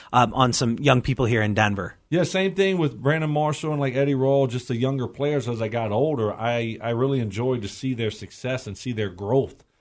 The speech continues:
Speaker 2: Um, that's very rewarding. So when I had the opportunity to do it at high school, I was like, you know, I jumped at that opportunity. I really wanted to do it because I love the sport. There's nothing like Friday night lights, Saturday, Sunday, you know, going out there, putting a plan together, and then going out there and trying to execute it, and then,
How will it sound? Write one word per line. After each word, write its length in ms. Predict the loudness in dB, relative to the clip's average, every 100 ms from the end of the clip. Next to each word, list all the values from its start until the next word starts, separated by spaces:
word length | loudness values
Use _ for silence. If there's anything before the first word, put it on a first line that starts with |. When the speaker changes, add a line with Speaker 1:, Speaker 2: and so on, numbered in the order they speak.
| _ _
Speaker 2:
Um, 440 | -6 -4 -4 -6 -6
that's 160 | -8 -2
very 280 | 2 4
rewarding. 520 | 4 2 4 2 2 -6
So 440 | -4 0 0 -2 -10 _
when 160 | -6 -2
I 80 | 0
had 160 | 0
the 60 | 0
opportunity 540 | -2 -4 -4 -2 -2
to 80 | -2
do 200 | 0 0
it 80 | 0
at 120 | -2
high 200 | -2 -4
school, 300 | -4 -4 -4
I 40 |
was 120 | -2 -4
like, 260 | -6 -8 _ _ -6
you 120 | -4
know, 260 | -2 -4 -10
I 80 | -12
jumped 340 | -2 -2 -2
at 140 | -4 -4
that 140 | -2
opportunity. 480 | -2 -4 -6 -4 -2
I 40 |
really 240 | 0 2 2
wanted 300 | 2 0 0
to 100 | 0
do 160 | 0
it 80 | 0
because 300 | -2 -6 -4
I 40 | 0
love 300 | 2 2 0
the 80 |
sport. 380 | -6 -4 -4 -4 -4
There's 160 | 0 2
nothing 240 | 2 2
like 200 | 0 0
Friday 400 | -2 -2 0 0
night 240 | 0 -2 -2
lights, 340 | -4 -4 -8
Saturday, 580 | -10 -6 -4 -2 -2 -4
Sunday, 480 | -4 0 0 0 -2
you 180 | -2 -4
know, 80 |
going 280 | -2 -2 -2
out 160 | -2 -2
there, 200 | -4 -4 -10 _ -4
putting 200 | -2 -2
a 40 |
plan 360 | -2 0 2 0
together, 380 | 0 0 0 0
and 100 | -2
then 120 | -4
going 220 | -2 -2
out 200 | -4 -4
there 140 | -4
and 100 | -4
trying 260 | -4 -4 -4
to 160 | -4 -4
execute 580 | -6 -8 -8 -4 -2
it, 160 | -2 -4
and 180 | -6 -4
then, 260 | -4 -6